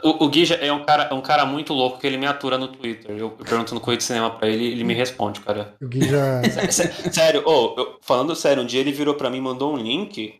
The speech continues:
Speaker 1: e, de um, de dois livros do, do Paulo Emílio sobre um, um cineasta francês, cara. Falou, "Ó, pega isso aqui porque tá muito barato e você gosta de cinema, é, é um tesouro, assim." Sabe, ele mandou, assim, de boa, cara.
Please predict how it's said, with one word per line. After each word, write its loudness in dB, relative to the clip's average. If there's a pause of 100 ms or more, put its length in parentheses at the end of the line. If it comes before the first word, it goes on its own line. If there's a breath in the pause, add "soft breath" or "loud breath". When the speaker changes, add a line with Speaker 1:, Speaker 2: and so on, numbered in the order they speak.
Speaker 1:
e, -6 (180)
de -6
um, -4
de -10
dois 2
livros 0
do, 0 (240 soft breath)
do -4
Paulo 4
Emílio 2
sobre 0
um, 0
um -6
cineasta -2
francês, -4
cara. -2
Falou, 6
"Ó, 2 (180)
pega 0
isso -2
aqui -4
porque 0
tá -2
muito -2
barato 4
e -6
você -4
gosta 2
de -6
cinema, -6
é, -4
é -4
um -4
tesouro, 0
assim." -6
Sabe, -2
ele -4
mandou, -4
assim, -8
de -8
boa, 2
cara. -4